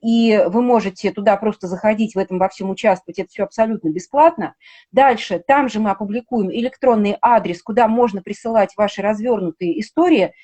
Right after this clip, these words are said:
мы их будем задавать, э, озвучивать в эфире, естественно, не от вашего лица, всех зашифруем, чтобы никто ничего там не догадался, не узнал, просто будем помогать таким образом друг другу.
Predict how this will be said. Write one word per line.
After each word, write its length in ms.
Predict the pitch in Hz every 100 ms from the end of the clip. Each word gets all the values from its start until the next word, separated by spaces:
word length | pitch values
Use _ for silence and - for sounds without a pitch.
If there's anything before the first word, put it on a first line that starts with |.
| - _
мы 160 | 208 262
их 100 | 220
будем 300 | 247 233 208
задавать, 600 | 196 226 240 233 180 -
э, 80 | -
озвучивать 800 | 202 190 175 226 233 254 190 180
в 80 | 214
эфире, 400 | 233 311 339 240
естественно, 480 | 160 208 262 240 185
не 100 | 190
от 100 | 214
вашего 340 | 226 202 - 175
лица, 300 | 196 - 277
всех 320 | - 233 170
зашифруем, 580 | 160 196 240 285 294 214
чтобы 320 | - 180 185
никто 220 | 196 214
ничего 300 | 180 - 170
там 100 | 156
не 100 | 170
догадался, 540 | 175 202 196 165 - 302
не 100 | 202
узнал, 420 | 208 269 330 339 _ _ _
просто 600 | - 269 - 254 214 185 - _ _
будем 380 | 190 285 247 226
помогать 440 | 226 226 262 262
таким 300 | 208 202 214
образом 320 | 220 202 190 190
друг 180 | 208 185
другу. 340 | 180 156 143